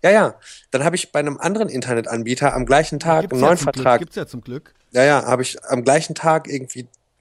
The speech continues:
Speaker 1: Feedback bekommen, wann ich den Anschlusstermin bekomme. Kam in der Zeit aber von denen eine Mail, von den anderen so, „Ah, war ein Versehen, Sie kriegen jetzt doch auch einen Termin.“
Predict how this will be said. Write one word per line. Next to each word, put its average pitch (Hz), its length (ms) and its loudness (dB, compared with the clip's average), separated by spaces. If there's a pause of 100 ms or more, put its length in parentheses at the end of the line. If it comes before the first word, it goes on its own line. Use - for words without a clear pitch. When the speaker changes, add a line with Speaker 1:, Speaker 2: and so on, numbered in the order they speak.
Speaker 1:
Feedback 175 400 -2
bekommen, 156 360 -2
wann 143 80 2
ich 135 100 -4
den 131 160 -2
Anschlusstermin 123 680 -2
bekomme. 117 460 -2 (600)
Kam 160 280 0
in 147 120 -2
der 160 180 0
Zeit 175 560 0
aber 135 220 -2
von - 260 -8
denen 165 260 -2
eine 143 80 -4
Mail, 156 360 2
von 139 180 -4
den 127 100 -2
anderen 139 340 -2
so, 127 200 -2 (240)
„Ah, 131 280 0
war 127 100 4
ein 139 80 -2
Versehen, 139 600 -2 (160)
Sie 110 180 -2
kriegen 156 300 -4
jetzt - 220 0
doch 147 180 0
auch 123 220 0
einen 113 100 -8
Termin.“ 101 480 -6